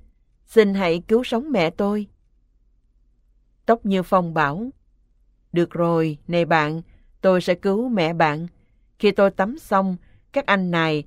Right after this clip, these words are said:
sẽ để tôi thao dược một chốc bên bờ sông. Bạn hãy mang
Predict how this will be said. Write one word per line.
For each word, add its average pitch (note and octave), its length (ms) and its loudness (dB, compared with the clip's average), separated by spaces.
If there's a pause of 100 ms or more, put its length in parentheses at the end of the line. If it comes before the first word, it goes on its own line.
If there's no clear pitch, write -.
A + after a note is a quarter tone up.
(120)
sẽ G3+ 160 -2
để D#3 180 2
tôi F3+ 400 2
thao G3+ 220 -6
dược E3 260 0
một D#3+ 260 -4
chốc C#4+ 180 -4 (340)
bên F3 360 2
bờ D#3+ 160 2
sông. F#3+ 320 -4 (580)
Bạn E3+ 460 2
hãy G3 160 -2
mang F3+ 400 -2